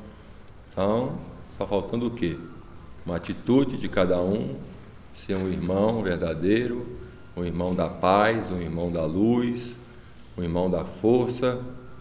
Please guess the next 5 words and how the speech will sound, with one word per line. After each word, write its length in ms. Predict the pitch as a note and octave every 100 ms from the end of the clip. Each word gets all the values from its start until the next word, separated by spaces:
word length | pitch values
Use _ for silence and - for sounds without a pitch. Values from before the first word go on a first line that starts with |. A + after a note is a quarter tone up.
| - - - - - - -
e 440 | F#2+ F#2+ G#2 A2+ A2
não 200 | A2+ G#2
ser 280 | - G2+ G2+
um 360 | G#2 G2 G2+ G2 - - - - - - -
fracasso 800 | - E2 - F2 F2+ F2+ - A2